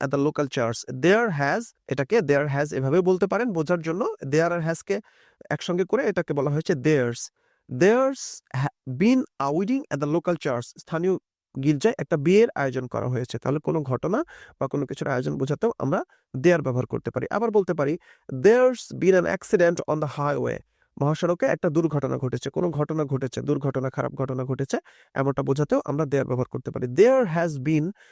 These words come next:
an accident on the highway।" হাইওয়েতে একটা দুর্ঘটনা হয়েছে। Has been বলতে পারেন, "There has been" এভাবে বলা যায়, বা "There's been an accident on the highway।" হাইওয়ে বা মহাসড়কে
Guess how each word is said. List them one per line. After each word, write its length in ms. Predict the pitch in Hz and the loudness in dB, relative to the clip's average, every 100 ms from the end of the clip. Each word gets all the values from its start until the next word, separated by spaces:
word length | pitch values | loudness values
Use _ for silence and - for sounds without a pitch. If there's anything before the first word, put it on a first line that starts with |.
| - | -4
an 60 | 156 | -2
accident 500 | 175 - 202 165 175 | -2 -2 2 2 0
on 200 | - 151 | -4 -2
the 80 | 139 | -2
highway।" 420 | 135 131 123 123 | -2 -4 -4 -6
হাইওয়েতে 420 | 131 135 147 196 | -2 0 0 0
একটা 140 | 190 | -2
দুর্ঘটনা 440 | 156 151 139 127 131 | -2 0 0 -2 -2
হয়েছে। 340 | 127 120 - - _ _ | 0 -2 -4 -10 _ _
Has 180 | 127 147 151 | -2 -2 0
been 200 | 165 185 | 0 2
বলতে 220 | 196 196 | 2 2
পারেন, 240 | 202 214 285 | -2 -2 -4
"There 380 | 160 160 226 359 - _ - 131 | -2 0 2 -2 -8 _ -4 -2
has 260 | 156 147 | -2 -4
been" 160 | 143 226 | -4 -4
এভাবে 260 | - 143 170 | -2 0 2
বলা 240 | 190 202 | 2 2
যায়, 200 | 208 277 403 - _ | 2 -2 -4 -14 _
বা 100 | 151 | -4
"There's 420 | 135 202 240 220 | 4 4 4 0
been 280 | 131 143 220 415 - | -2 2 2 0 -4
an 40 | 131 | -2
accident 460 | 135 - 196 349 | -2 0 2 2
on 220 | 381 - | 0 -4
the 120 | 139 180 | -4 -4
highway।" 400 | 135 127 127 - _ _ | -4 -4 -4 -6 _ _
হাইওয়ে 400 | 120 127 143 190 | -2 0 0 0
বা 120 | 170 | -2
মহাসড়কে 520 | 127 127 135 143 147 | -2 -2 0 -2 0